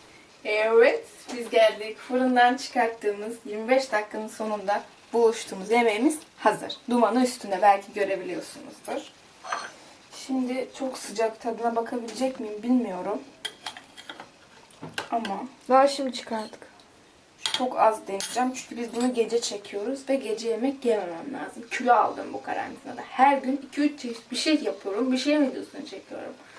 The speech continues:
Speaker 1: Kilo aldık.
Speaker 2: Ama şöyle bir şey var. İnsan günün hangi gün mesela pazar mı, çarşamba mı farkında değiliz ki.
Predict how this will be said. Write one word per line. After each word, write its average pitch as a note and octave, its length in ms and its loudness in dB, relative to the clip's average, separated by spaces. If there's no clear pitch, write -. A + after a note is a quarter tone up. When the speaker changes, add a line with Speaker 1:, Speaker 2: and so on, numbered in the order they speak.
Speaker 1:
Kilo C4 100 8
aldık. G#3 320 4
Speaker 2:
Ama E4+ 180 6
şöyle G#4+ 260 8
bir - 40 -2
şey D#4 160 2
var. C4 80 6
İnsan D4+ 380 4
günün E4 260 0
hangi E4 320 4
gün D#4+ 160 2
mesela C#4+ 440 2
pazar C#4 400 8
mı, C4+ 340 6
çarşamba C4+ 380 0
mı B3+ 100 2
farkında C#4 400 0
değiliz E4+ 320 -2
ki. G#3+ 180 -12